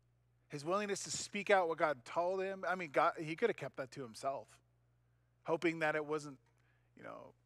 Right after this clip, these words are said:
bad food, or hoping it wasn't just a figment of his imagination. We, we have this conversation a lot. I've had this conversation with friends a lot. Like,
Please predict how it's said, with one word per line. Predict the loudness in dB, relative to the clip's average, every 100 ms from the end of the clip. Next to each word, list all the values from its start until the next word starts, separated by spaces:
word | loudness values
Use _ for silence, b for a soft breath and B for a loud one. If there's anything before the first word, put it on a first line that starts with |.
| _ _ _ _ 2
bad | 4 4
food, | 2 0 0 -2
or | -4 -6 -6
hoping | -6 -4 -4
it | -2
wasn't | -2 -4 -6
just | -8 -10 -12 B B
a | -4
figment | 0 0 -2
of | -2
his | -2 -2
imagination. | 0 0 0 -2 -4 -4
We, | -6 -6 B B 0
we | 4
have | 4
this | 2
conversation | 2 2 4 -2 -4
a | -2
lot. | 0 0
I've | -2
had | -4
this | -6 -8
conversation | -8 -6 -8 -8
with | -10
friends | -8 -8 -6
a |
lot. | -4
Like, | -4